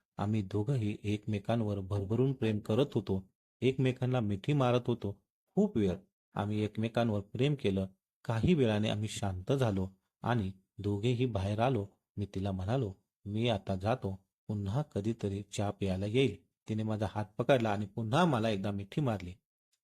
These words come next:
आता ती नेहमी माझ्या दुकानात तिचे कपडे घेऊन यायची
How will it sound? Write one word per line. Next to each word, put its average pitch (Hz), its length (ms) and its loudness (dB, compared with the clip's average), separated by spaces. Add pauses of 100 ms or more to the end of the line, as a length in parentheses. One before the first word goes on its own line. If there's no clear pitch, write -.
आता 98 320 -6 (220)
ती 110 80 -4
नेहमी 110 420 -2 (260)
माझ्या 101 240 -2
दुकानात 101 420 -4 (120)
तिचे 98 200 -10
कपडे 98 320 -4
घेऊन 101 200 -4
यायची 107 440 -2